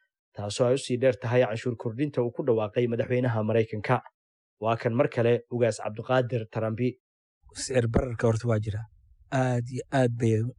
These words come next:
Speaker 2: noloshii noogu qaali noogu noqotay. Wixii aan ku soo adeega jirnay boqol dollar oo guriga dhan aan soo buuxin jirnay, maanta saddex boqol aa noo buuxinayso. Xataa ma buuxinayso, ma gaaraysaba. Ilaahay maaragtay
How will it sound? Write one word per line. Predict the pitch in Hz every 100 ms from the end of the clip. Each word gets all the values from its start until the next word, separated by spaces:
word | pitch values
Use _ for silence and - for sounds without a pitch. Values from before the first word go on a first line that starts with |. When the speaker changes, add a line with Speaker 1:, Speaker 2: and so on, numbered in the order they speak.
| -
Speaker 2:
noloshii | 110 107 110 123 - 113 117
noogu | 117 117 117
qaali | 120 117 110
noogu | 110 110
noqotay. | 110 110 - - - - - - -
Wixii | 139 135 139 139 -
aan | 120 117 117 - _ _ _ _ _ -
ku |
soo | - 156 170 143
adeega | 120 127 127
jirnay | 127 117 117
boqol | 113 120 147 139
dollar | 127 120 123
oo | 131 123 117 120 - - _
guriga | 127 147 147
dhan | 143 147
aan | 123
soo | 110
buuxin | 139 127 147 127
jirnay, | 101 101 - _ _ -
maanta | 123 143 123
saddex | 165 147 127
boqol | 120 123 120
aa |
noo | 113 120
buuxinayso. | 123 113 113 104 - -
Xataa | 123 143
ma | 165
buuxinayso, | 170 165 - 131 - - _ _
ma | 151 156 170 _ 139
gaaraysaba. | 135 160 151 127 123 107 - _ - _ _
Ilaahay | 117 143 131 120 120
maaragtay | 120 120 110 110